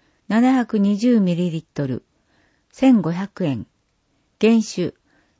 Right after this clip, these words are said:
七百二十ミリリットル、二千円。製造元、武甲酒造株式会社、埼玉県秩父市。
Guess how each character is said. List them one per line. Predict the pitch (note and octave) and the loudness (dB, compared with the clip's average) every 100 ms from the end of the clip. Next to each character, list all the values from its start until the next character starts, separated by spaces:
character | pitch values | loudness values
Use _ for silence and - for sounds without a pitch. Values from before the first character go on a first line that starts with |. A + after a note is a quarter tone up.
| _ | _
七 | F#3+ A3+ C4 | 0 2 4
百 | B3+ - | 2 0
二 | G3+ G#3 | 0 0
十 | G#3 A#3 | 0 0
ミ | G3 E3+ | 0 0
リ | F3+ | -2
リ | F3 | -4
ッ | |
ト | - - | -8 -8
ル、 | D3 C3 _ _ _ | -6 -8 _ _ _
二 | E3 | -8
千 | F3+ C4 A#3 | -2 2 2
円。 | F3 B2 G2+ _ _ _ _ _ _ _ _ _ _ _ _ | 0 -4 -10 _ _ _ _ _ _ _ _ _ _ _ _
製 | - C4 C4+ | -2 0 2
造 | A#3+ B3 A3+ | 0 -2 -2
元、 | F3 - C#3+ - _ _ _ _ _ _ _ _ | -4 -8 -12 -12 _ _ _ _ _ _ _ _
武 | G3+ | -8
甲 | G#3 C4+ C4 C4 | -2 0 0 -2
酒 | - A3 | -6 -4
造 | F#3 F3+ C#3+ - _ | -2 -2 -4 -10 _
株 | - F#3 A3 | -10 -6 -6
式 | - - G3 | -8 -10 -8
会 | F3 D3 | -8 -10
社、 | - - - _ _ _ _ _ _ _ | -12 -14 -14 _ _ _ _ _ _ _
埼 | A3 A#3 | -4 -4
玉 | - G3+ F#3 | -4 -6 -6
県 | - D#3 B2+ - | -8 -8 -8 -12
秩 | - - G3 | -14 -8 -6
父 | C#3+ | -8
市。 | - - | -14 -16